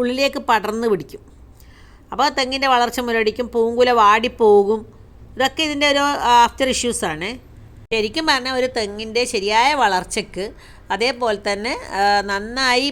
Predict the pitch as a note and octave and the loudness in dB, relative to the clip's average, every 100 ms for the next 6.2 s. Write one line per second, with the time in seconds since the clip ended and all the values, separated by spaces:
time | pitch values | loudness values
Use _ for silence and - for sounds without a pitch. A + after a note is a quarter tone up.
0 | - A3 A3+ B3+ D4 D4 D4+ C#4+ G3+ F#3 | -4 -4 -4 -2 0 2 2 2 0 2
1 | G#3 A3 G3+ E3+ E3+ A3+ G#4+ - - - | 2 2 -2 -6 -8 -8 -14 -20 -20 -10
2 | F#3 G3 F#3+ F#3+ F#3+ G3 F#3 G3 A3+ B3 | -2 0 2 0 -2 -4 -4 -4 -2 -2
3 | - F3 D#3 - C#3 - - F3 A#3 C4+ | -2 -8 -8 -12 -14 -18 -16 -10 -6 -6
4 | C#4 C#4 D#4 D4 B3 C4+ D4+ D#4+ C4+ C#4 | -6 0 2 2 0 -4 -2 0 0 -2
5 | C#4 C#4 C4 B3+ C4 C4 C4 A#3 A3+ A#3 | -2 -2 -4 0 2 2 0 -8 -6 -4
6 | B3 | -2